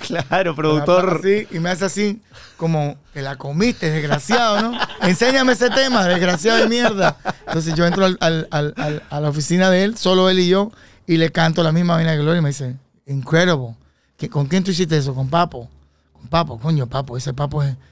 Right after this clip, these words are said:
Speaker 2: increíble."
Speaker 1: ¿Ya, ya él sabía quién era Papo Luca o todavía
Speaker 2: Sí,
Speaker 1: no?
Speaker 2: sí, sí, sí. Sí sabía, sabía bien, n-, no conocía toda la vasta trayectoria de Papo, pero sí sabía quién es Papo, qui-, quién es, eh, quién es el monstruo.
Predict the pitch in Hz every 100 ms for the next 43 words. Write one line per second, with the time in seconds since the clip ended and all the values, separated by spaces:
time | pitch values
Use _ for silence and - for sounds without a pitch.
0 | _ - 143 131 143 131 117 151 226 233
1 | 208 220 220 - 156 160 147 139 135 135
2 | 233 302 143 135 190 165 151 165 139 139
3 | 113 _ _ - 120 120 _ - 156 156
4 | 151 156 156 - _ _ - 143 143 175
5 | 196 226 226 - 180 202 - 170 190 214
6 | 202 202 190 - 269 277 277 247 220 190
7 | 175 185 185 180 165 160 156 175 175 202
8 | 196 156 156 139 160 156 147 147 147 143
9 | 127 135 202 190 139 175 208 151 147 143
10 | 139 123 120 - - 147 143 135 139 156
11 | 160 135 131